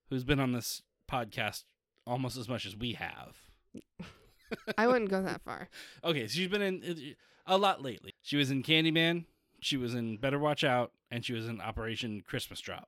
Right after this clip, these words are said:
Speaker 2: Yeah. Unintentionally.
Speaker 1: Yeah, we
Speaker 2: She,
Speaker 1: didn't
Speaker 2: she is now
Speaker 1: realize.
Speaker 2: banned. We are now going to check all movies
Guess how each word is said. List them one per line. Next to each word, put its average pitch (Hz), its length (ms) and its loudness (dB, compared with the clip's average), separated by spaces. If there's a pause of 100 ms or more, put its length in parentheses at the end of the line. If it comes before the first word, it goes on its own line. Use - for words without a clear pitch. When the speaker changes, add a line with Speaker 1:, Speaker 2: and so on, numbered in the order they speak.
(120)
Speaker 2:
Yeah. 85 380 -10 (960)
Unintentionally. 190 1080 0 (340)
Speaker 1:
Yeah, 92 200 -6 (120)
we 117 120 -4
Speaker 2:
She, 240 220 0
Speaker 1:
didn't - 120 -4
Speaker 2:
she 240 240 0
is 226 120 0
now 214 180 6
Speaker 1:
realize. 202 120 2
Speaker 2:
banned. 160 480 2
We 180 140 0
are 185 100 2
now 185 220 2
going 202 280 2
to 190 100 -12
check 190 280 -2
all 190 200 0
movies 190 680 0